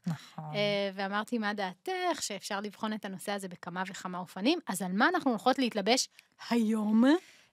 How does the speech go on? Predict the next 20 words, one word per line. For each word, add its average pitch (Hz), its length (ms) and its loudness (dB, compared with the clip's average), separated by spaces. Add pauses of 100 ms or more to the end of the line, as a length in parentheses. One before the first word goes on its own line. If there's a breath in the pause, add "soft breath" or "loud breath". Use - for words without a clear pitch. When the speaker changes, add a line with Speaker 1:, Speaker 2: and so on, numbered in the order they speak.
(140)
Speaker 1:
אמ, 190 720 8
אני 175 80 2
לא 214 100 8
כל - 80 -4
כך - 100 -2
יודעת 269 300 4
להגדיר 233 480 6
את 247 80 4
זה, 175 240 6
אבל 170 180 4
משהו 202 320 6
כמו 208 320 8 (200)
החזה 170 460 4
הנשי 196 560 6
ואופנה, 175 600 2 (200)
או 180 200 4 (260)
אופנה 185 720 6
של 202 200 2
החזה 170 420 -4
הנשי. 180 540 -2